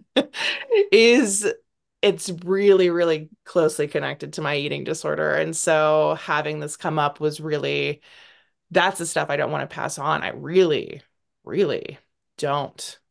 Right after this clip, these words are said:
want to pass that on to this little person that's coming into the world in a week. <laughs> And so what a beautiful lesson.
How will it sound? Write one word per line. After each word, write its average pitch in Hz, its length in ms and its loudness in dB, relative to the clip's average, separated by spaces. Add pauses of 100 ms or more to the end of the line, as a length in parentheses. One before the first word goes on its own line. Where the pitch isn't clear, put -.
(120)
want 135 160 -6
to - 40 -8
pass 135 260 -8
that 143 120 -8
on 127 260 -4
to 139 480 -6 (380)
this 147 200 -6
little 135 200 -6
person 160 380 -8
that's - 160 -14
coming 151 220 -6
into 147 180 -12
the 143 80 -6
world 147 240 -2
in 180 80 -2
a 190 40 0
week. 220 460 -6
<laughs> 339 60 6 (680)
And 196 220 2
so 165 800 4 (560)
what 170 400 0
a - 40 -2
beautiful 160 360 -4
lesson. 156 600 -6